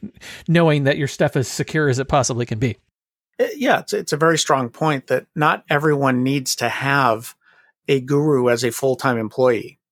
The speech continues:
Speaker 2: for every product that they utilize. You know, that, that would be <laughs> incredibly unrealistic and, and cost ineffective.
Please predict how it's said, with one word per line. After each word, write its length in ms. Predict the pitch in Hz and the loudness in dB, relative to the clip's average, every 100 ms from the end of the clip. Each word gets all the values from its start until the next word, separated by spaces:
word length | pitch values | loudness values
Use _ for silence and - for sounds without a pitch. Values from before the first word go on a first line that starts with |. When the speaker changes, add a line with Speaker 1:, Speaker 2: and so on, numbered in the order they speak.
| _ - | _ -2
Speaker 2:
for 100 | 139 | 0
every 240 | 127 120 | 0 -2
product 480 | - 139 123 120 - | 0 0 2 0 -4
that 140 | 123 | -4
they 60 | 120 | -2
utilize. 680 | 117 127 120 - - 151 - | 0 0 0 -2 -6 -8 -8
You 160 | 165 127 | -10 -10
know, 80 | 131 | -4
that, 280 | 131 131 | -4 -2
that 160 | 127 127 | -2 -2
would 120 | 123 | -2
be 320 | 120 117 117 _ _ - | -4 -6 -6 _ _ -20
<laughs> 260 | - - - | -20 -14 -4
incredibly 640 | 151 - - 196 180 151 | -4 -2 -2 -2 0 -2
unrealistic 600 | 147 143 - - - - | 0 0 0 -2 -4 -8
and, 200 | 127 - - | -10 -10 -10
and 220 | 127 143 | -12 -10
cost 300 | - 135 127 | -2 0 0
ineffective. 520 | 123 117 135 - - | -4 -2 -2 -2 -4